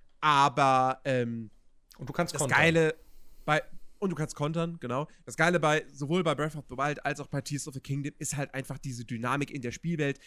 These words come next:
Speaker 1: dass auch die Gegner ja dann irgendwie zu Waffen greifen, die dann in ihrer Nähe liegen oder so. Und, äh, und einfach die ganze Physik da eben eine Rolle spielt und du das alles ausnutzen kannst und so. Und das ist halt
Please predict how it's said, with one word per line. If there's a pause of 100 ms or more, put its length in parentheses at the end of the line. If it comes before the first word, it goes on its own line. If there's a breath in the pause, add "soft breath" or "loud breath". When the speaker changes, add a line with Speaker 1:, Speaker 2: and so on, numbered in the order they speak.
(120)
Speaker 1:
dass
auch
die
Gegner
ja
dann
irgendwie (720 soft breath)
zu
Waffen
greifen,
die
dann
in
ihrer
Nähe
liegen (220)
oder
so. (640)
Und,
äh,
und
einfach
die
ganze
Physik
da
eben
eine
Rolle
spielt
und
du
das
alles
ausnutzen
kannst
und
so.
Und
das
ist
halt